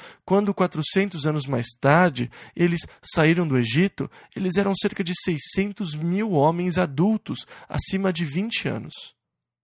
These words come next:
Estima-se que entre um milhão e seiscentas mil a dois milhões de pessoas deixaram o Egito com Moisés.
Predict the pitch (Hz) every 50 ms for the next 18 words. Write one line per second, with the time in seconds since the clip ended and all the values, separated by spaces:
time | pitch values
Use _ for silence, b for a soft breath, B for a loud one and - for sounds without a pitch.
0 | _ _ _ _ _ _ _ 170 151 - - - - - 208 226 226 180 135 -
1 | - - 139 b b b b b b - - 196 202 214 214 - 214 202 - -
2 | 214 240 254 254 240 196 160 139 143 156 175 185 185 175 - 175 165 - - 185
3 | 196 190 170 143 131 135 139 147 160 190 202 B B B B B B - 160 156
4 | 143 139 175 202 208 208 214 220 180 151 160 180 202 220 214 175 170 - - 143
5 | - - - 156 165 180 151 - B B B B B - 156 165 160 - - 156
6 | 156 160 160 151 135 127 120 113 151 180 170 - 190 - - 180 180 185 196 196
7 | 180 120 113 104 101 -